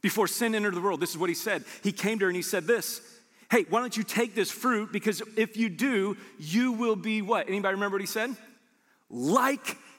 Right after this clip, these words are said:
God." You will become better if you follow this way. See, here's what Satan wants us to do. He wants us to become better any way we can outside of Jesus. Just eat of this fruit over here.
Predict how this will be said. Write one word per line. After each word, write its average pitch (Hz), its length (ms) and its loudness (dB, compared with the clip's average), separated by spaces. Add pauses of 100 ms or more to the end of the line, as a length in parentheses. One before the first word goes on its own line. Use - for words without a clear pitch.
(140)
God." 226 540 2 (760)
You 196 220 6
will 262 120 2
become 208 460 0 (340)
better 254 480 4 (640)
if 262 220 4
you 214 100 2
follow 202 440 2
this 202 320 0
way. 123 260 -4 (540)
See, 208 200 -2
here's 185 220 -2
what 175 120 -6
Satan 170 260 -4
wants 165 180 -4
us 143 120 -8
to 147 60 -12
do. 151 140 0
He 147 220 -4
wants 170 340 -4
us 147 240 -2
to - 80 -8
become 139 380 -4
better 131 340 -2 (140)
any 175 340 -4
way 160 300 -2
we 151 180 0
can 127 480 -6
outside 120 460 -4
of 104 80 -10
Jesus. 107 580 -8 (1040)
Just 208 200 0
eat 247 140 2
of 208 80 -4
this 233 160 0
fruit 165 260 0
over 139 200 0
here. 127 240 -6